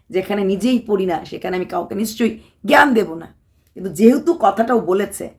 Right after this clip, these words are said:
সেই কথার ওই যে "কথার পৃষ্ঠে কথা আসে", এই হচ্ছে অবস্থা। যেহেতু কথাটাও বলেছে, ওর কথাটাই ওকে বললাম, ওর কথাটাই ওকে বোঝালাম।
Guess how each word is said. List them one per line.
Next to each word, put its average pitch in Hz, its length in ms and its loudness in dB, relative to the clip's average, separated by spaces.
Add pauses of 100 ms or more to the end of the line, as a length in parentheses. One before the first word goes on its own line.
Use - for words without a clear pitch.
(220)
সেই 233 320 -2
কথার 233 420 4 (300)
ওই 190 60 -12
যে 196 240 -4 (180)
"কথার 294 640 4
পৃষ্ঠে 330 680 -2 (320)
কথা 277 340 4 (420)
আসে", 294 340 -4 (220)
এই 277 100 -8
হচ্ছে 240 240 -2
অবস্থা। 165 380 -6 (300)
যেহেতু 233 360 6
কথাটাও 214 380 2
বলেছে, 170 420 -2 (360)
ওর 262 180 2
কথাটাই 214 500 0 (240)
ওকে 202 240 -2
বললাম, 156 420 -4 (340)
ওর 247 180 4
কথাটাই 202 480 -2 (280)
ওকে 214 220 2
বোঝালাম। 170 480 -2